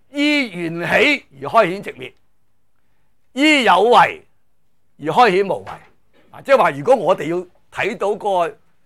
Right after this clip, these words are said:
事實，佢個叫做後來就好多描述啦喎。最常見嘅就用呢個詞啦，空啊一個字啦。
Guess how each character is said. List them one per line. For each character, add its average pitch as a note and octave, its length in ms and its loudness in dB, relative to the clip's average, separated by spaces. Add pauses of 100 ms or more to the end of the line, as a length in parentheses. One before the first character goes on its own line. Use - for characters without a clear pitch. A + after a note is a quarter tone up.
(500)
事 G#3 320 -8
實， F#3+ 140 -4
佢 A3 140 -4
個 G3 100 -2
叫 A3+ 380 -8
做 F3+ 240 -6 (160)
後 A#3 240 0
來 F#3 160 0
就 G3+ 100 0
好 G3+ 160 -4
多 C4 300 -2 (100)
描 C#3+ 160 -12
述 C#3+ 120 -12
啦 C#3+ 100 -10
喎。 D3+ 260 -4 (580)
最 A#3 200 -2
常 D#3+ 280 -4
見 F3+ 140 -12
嘅 F#3 60 -10
就 E3 120 -10
用 - 40 -12
呢 F#3 80 -10
個 F#3+ 100 -8
詞 - 180 -14
啦， F3 300 0 (1200)
空 A#3 240 -6
啊 G#3 160 -2
一 F#3 40 -8
個 D3+ 120 -12
字 A2+ 160 -18
啦。 D3+ 260 -4